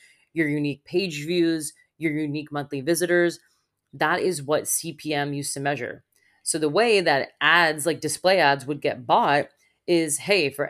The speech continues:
every thousand eyeballs on your website, we're gonna pay you X amount of dollars." And that amount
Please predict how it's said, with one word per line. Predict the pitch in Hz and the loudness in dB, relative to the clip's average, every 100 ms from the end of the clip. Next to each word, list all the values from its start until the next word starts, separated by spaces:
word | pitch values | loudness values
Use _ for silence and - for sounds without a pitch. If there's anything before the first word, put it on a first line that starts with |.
| 131 | -2
every | 143 196 214 | -2 -4 -6
thousand | 190 - 143 147 170 175 196 202 190 | -8 -4 -2 0 -2 -2 -4 -6 -6
eyeballs | 147 170 214 147 135 143 | 4 6 6 6 4 2
on | 151 | -2
your | 151 | 0
website, | 175 190 - 135 131 - _ - | 0 0 0 0 0 -4 _ -4
we're | 170 | 0
gonna | 180 170 | 0 0
pay | 151 | -2
you | 156 151 117 | -2 -2 -2
X | 135 - | -4 -6
amount | 143 135 | -6 -4
of | |
dollars." | 127 117 - - - _ _ - | -4 -4 -6 -12 -14 _ _ -6
And | 156 | 0
that | 160 143 - | 0 0 -2
amount | 165 151 170 | -4 -2 -2